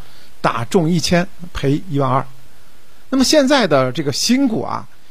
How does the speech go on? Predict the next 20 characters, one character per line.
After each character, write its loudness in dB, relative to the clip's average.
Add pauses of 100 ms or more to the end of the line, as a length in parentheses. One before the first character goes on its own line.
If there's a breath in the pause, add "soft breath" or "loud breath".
(180 soft breath)
呃， 0
真 2
的 2
已 4
经 -2
不 -4
是 0 (140)
太 2
有 -2
这 -4
个 -2
把 -2
握 0
能 -4
够 2
让 0
您 -2
赚 -2
钱 -8
了。 -6